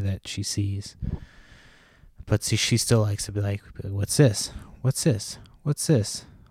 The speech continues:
What's this?" And half the time it's something that I, you know, just threw in there and that I haven't washed yet. I'm like,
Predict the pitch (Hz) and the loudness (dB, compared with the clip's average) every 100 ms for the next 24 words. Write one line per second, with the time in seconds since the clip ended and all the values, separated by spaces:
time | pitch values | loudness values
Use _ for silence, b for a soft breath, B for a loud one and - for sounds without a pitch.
0 | _ 101 - - - - - _ _ 104 | _ -8 -8 -10 -10 -14 -16 _ _ 0
1 | 110 107 107 110 104 101 - 101 98 98 | 0 0 2 4 4 2 -2 -2 -2 -2
2 | 98 98 95 - - 104 98 101 110 - | -2 -2 -4 -8 -8 -4 -4 -2 -2 0
3 | - 117 117 110 104 104 101 101 101 104 | 4 8 8 6 4 2 0 0 -2 -2
4 | 101 95 92 101 101 101 - 98 98 101 | -2 -4 -6 -2 -2 -4 -6 -6 -4 -6
5 | 98 101 - | -6 -8 -14